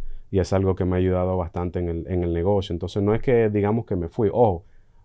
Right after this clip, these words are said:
viví aquí de los once a los dieciséis de corrido, que fue el periodo de tiempo en que, que, que se podría decir que fue, eh, más impactante para mí, porque un, un periodo de cambio. Y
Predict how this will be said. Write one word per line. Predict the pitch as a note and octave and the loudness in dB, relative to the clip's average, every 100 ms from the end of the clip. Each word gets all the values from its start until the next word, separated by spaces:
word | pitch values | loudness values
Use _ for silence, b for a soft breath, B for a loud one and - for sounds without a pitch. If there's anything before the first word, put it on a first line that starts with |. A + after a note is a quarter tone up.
| - | -2
viví | G#2 G2 | 0 4
aquí | G#2+ - C3 | 2 2 2
de | B2 | 2
los | G#2 A2+ | 2 0
once | G#2+ | 0
a | A#2+ | 2
los | A#2 | 2
dieciséis | G#2+ A2 - A#2+ | 0 -2 0 2
de | G#2+ F#2+ | 2 2
corrido, | F#2 A#2+ A#2 G#2 | 2 4 4 4
que | G#2 | 2
fue | F#2 F#2+ | -2 -2
el | F#2+ | 0
periodo | G2 G2 G2+ | 2 4 4
de | |
tiempo | F#2+ G2 G2 G2 | 2 0 0 0
en | F#2 - - - | -2 -4 -20 -8
que, | E2+ D#2 D2+ | -4 -4 -6
que, | - D2 - - - - - - - - | -10 -12 -12 -16 -20 -20 -20 -20 -20 -16
que | F#2 | -8
se | F2+ | -6
podría | E2 F2 F2+ | -4 -2 0
decir | F#2 - F#2 | -2 -2 -8
que | E2+ | -8
fue, | - F2 F2+ F2+ E2 E2 _ - _ - - | -4 -2 0 0 0 -4 _ -20 _ -20 -14
eh, | D#2+ D#2+ D2 D2+ - - - _ _ _ | -8 -8 -8 -10 -14 -16 -20 _ _ _
más | - F#2 F2+ F#2+ - | -4 -2 0 -2 -2
impactante | F#2+ F2+ F2+ F#2 F2+ F#2+ | -2 -2 -4 -4 -4 -2
para | F2+ G#2 | 0 2
mí, | G#2+ A2 | 2 0
porque | C3+ - - | -4 -12 -8
un, | D#2+ E2+ E2+ E2 | -6 -6 -6 -6
un | F2 E2+ | -6 -6
periodo | F2+ F2 F2 F2 | -6 -4 -4 -4
de | F2 | -6
cambio. | E2+ E2+ E2+ G2 _ - - - _ _ - - | -4 -4 -6 -10 _ -20 -20 -20 _ _ -18 -4
Y | F#2+ F2+ E2 D#2+ D#2 | 0 0 0 -2 -6